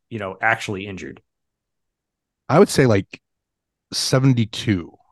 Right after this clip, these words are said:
Speaker 1: Okay,
Speaker 2: is
Speaker 1: and
Speaker 2: probably the number that I would put it at.
Speaker 1: And if you're at seventy-two percent after, you know, seven, eight weeks of the season, how much can you gain back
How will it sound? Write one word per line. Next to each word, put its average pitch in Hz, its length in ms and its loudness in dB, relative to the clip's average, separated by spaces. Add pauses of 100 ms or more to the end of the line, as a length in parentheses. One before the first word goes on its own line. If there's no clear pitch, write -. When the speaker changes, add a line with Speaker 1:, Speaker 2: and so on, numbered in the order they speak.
(280)
Speaker 1:
Okay, 135 260 4
Speaker 2:
is 131 60 0
Speaker 1:
and 135 80 -2
Speaker 2:
probably 127 180 2
the 95 100 0
number 92 260 -2
that 90 100 -4
I 87 80 -4
would 85 160 -8
put 85 140 -6
it 80 100 -8
at. - 200 -10 (300)
Speaker 1:
And 139 120 0
if 131 140 -2
you're 139 120 4
at 170 180 4
seventy-two 180 640 0
percent 151 560 -2 (240)
after, 139 520 0
you 143 60 -8
know, 127 100 -4
seven, 143 320 0
eight 135 140 0
weeks 131 300 -2
of 120 100 -6
the 113 60 -8
season, 120 500 -2
how 175 280 0
much 208 340 2
can 170 160 0
you 175 160 2
gain 147 480 0
back 131 400 -2